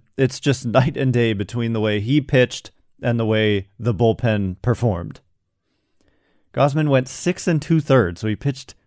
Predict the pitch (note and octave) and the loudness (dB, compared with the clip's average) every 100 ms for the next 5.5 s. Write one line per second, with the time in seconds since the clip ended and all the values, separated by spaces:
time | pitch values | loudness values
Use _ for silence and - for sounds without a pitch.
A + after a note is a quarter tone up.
0 | _ - A2 - - E3+ E3+ D#3 C#3+ C#3+ | _ -10 -10 -10 -4 2 4 4 2 -2
1 | A#2 - F#3+ C#3+ C3+ B2+ F#2+ F#2+ F2 - | -2 0 0 2 0 0 0 -4 -6 0
2 | A#2+ G#2 G2 G2 F#2 _ _ _ _ _ | 2 2 2 0 -2 _ _ _ _ _
3 | - B2+ A#2 - - - E3 - - C#3+ | -4 0 0 -4 -12 -2 0 0 -4 0
4 | B2+ B2 A#2 C3 C#3 C3 B2 A2+ - C#3+ | 4 4 2 2 4 4 4 2 2 4
5 | D#3 B2 A#2 - | 6 4 2 -6